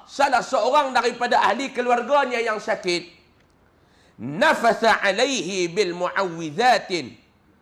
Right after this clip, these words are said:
Nabi akan baca dua surah. Al-Muawwidzat, yang pertama surah Qul huwallah, Al-Ikhlas.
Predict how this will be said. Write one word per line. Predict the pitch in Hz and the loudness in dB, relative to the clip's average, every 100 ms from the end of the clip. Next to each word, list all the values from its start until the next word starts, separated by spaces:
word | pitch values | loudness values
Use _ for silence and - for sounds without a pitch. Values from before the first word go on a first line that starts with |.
| _ _ _ _ _ _ _ _ _ _ _ _ _ - | _ _ _ _ _ _ _ _ _ _ _ _ _ -8
Nabi | 170 240 240 302 302 269 | 0 0 0 -2 -2 -2
akan | - 226 220 240 220 208 | 0 0 0 -2 -2 -2
baca | 208 202 - 247 277 269 | -2 -2 -2 2 2 0
dua | 170 233 226 190 170 | -4 -2 0 0 -2
surah. | - 196 156 - - _ _ _ _ | -6 -6 -6 -10 -18 _ _ _ _
Al-Muawwidzat, | 240 233 208 202 - 214 185 196 196 196 262 294 - - _ _ - | 0 2 0 -2 0 0 -2 -6 -6 0 2 2 -2 -18 _ _ -2
yang | 208 202 190 | 0 0 0
pertama | 190 190 240 240 | -2 0 0 0
surah | 240 214 214 214 - - - _ _ _ - | 0 -2 2 2 0 -12 -20 _ _ _ 0
Qul | 240 170 | 0 0
huwallah, | 202 202 196 202 180 - - | -2 -2 -2 0 -2 -2 -6
Al-Ikhlas. | 170 - 185 185 220 285 | -6 -4 -6 0 2 2